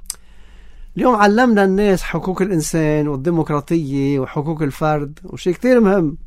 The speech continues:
ولكن القانون أساسًا ينظم علاقة. وقت بتسمع أولاد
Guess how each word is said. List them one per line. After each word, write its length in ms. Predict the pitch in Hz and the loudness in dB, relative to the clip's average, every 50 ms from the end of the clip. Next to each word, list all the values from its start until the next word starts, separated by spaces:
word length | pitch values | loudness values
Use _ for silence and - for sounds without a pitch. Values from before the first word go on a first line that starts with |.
| - - - - - - - - - - - - - - - - - - | -18 -18 -20 -20 -20 -20 -20 -20 -20 -20 -20 -20 -20 -20 -20 -20 -10 -4
ولكن 720 | 147 151 185 233 240 226 - 214 196 202 214 233 254 254 208 - - - - - - - - - - - - - _ - - - - - - - _ _ _ - _ _ - - - | -2 2 4 6 6 4 4 2 2 2 2 0 0 -2 -6 -10 -18 -20 -20 -20 -20 -20 -20 -20 -20 -20 -20 -20 _ -20 -20 -20 -20 -20 -20 -20 _ _ _ -20 _ _ -20 -18 -16
القانون 640 | - - 147 143 - - 160 156 180 220 254 254 233 | -14 -14 -12 -12 -8 -4 0 2 4 4 4 4 2
أساسًا 680 | 220 - 151 - 202 208 190 - - 170 170 175 175 170 170 | 0 -2 -2 0 0 0 0 -2 -4 -4 -4 -6 -6 -8 -6
ينظم 460 | 175 147 156 190 208 185 180 190 165 | -2 0 2 2 2 2 0 0 0
علاقة. 580 | 139 151 160 185 220 262 233 - - 135 123 - - - - - - - - - - - - - - - | 0 0 0 0 0 -2 -2 -4 -8 -10 -10 -12 -18 -20 -20 -20 -20 -20 -20 -20 -20 -16 -16 -14 -8 -4
وقت 180 | 151 160 180 | -2 -2 -2
بتسمع 400 | - - 233 - - 202 190 160 | 0 -2 -2 0 2 2 2 4
أولاد 580 | 160 160 160 165 180 180 170 165 170 175 165 | 4 4 4 6 6 6 6 4 4 0 -4